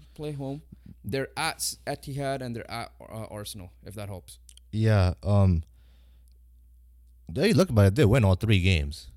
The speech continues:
Speaker 2: They're
Speaker 1: Some
Speaker 2: first,
Speaker 1: way, somehow.
Speaker 2: they're first place if they, you know, keep all their, if they win their other games that they're supposed to win.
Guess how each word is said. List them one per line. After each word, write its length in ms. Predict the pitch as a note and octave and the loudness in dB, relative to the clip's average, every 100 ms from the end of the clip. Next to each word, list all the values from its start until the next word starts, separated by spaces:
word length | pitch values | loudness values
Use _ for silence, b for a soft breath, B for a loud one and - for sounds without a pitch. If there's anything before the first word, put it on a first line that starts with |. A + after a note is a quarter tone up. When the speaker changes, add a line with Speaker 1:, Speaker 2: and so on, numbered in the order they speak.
| - _ _ - | -20 _ _ -4
Speaker 2:
They're 100 | - | -2
Speaker 1:
Some 80 | A#2+ | 2
Speaker 2:
first, 140 | A2 | 0
Speaker 1:
way, 80 | A2+ | 0
somehow. 460 | A2 G#2 G2+ C2+ G2 _ | -8 -12 -14 -16 -20 _
Speaker 2:
they're 140 | G2+ G#2 | 0 2
first 260 | B2+ G2 | 4 4
place 360 | - E2 D2+ - - - | 2 -2 -2 -10 -18 -6
if 120 | F#2 | -2
they, 320 | G2+ F#2+ E2+ D#2+ | 4 4 4 2
you 120 | G2 | 2
know, 140 | F2 E2+ | 4 4
keep 240 | F#2+ F2 | 2 2
all 120 | F2 | 2
their, 220 | E2 E2 D#2+ | 4 2 2
if 100 | D#2 | 2
they 100 | F#2 | 2
win 140 | E2+ E2+ | 4 4
their 140 | E2 | 4
other 140 | E2+ | 4
games 220 | D#2+ E2 D#2+ | 4 2 0
that 80 | - | -4
they're 100 | D#2 | 2
supposed 220 | F2 E2+ | 4 4
to 60 | |
win. 200 | A#2 C3 | 2 -2